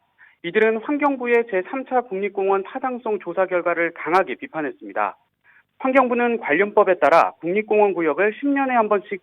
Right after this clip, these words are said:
조정하고 있는데요. 이번 조사 결과 전체 면적 삼백칠십칠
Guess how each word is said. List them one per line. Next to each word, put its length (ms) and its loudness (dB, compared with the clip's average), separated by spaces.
조정하고 460 2
있는데요. 420 -2
이번 280 4
조사 300 4
결과 500 6
전체 240 -4
면적 460 0
삼백칠십칠 840 -8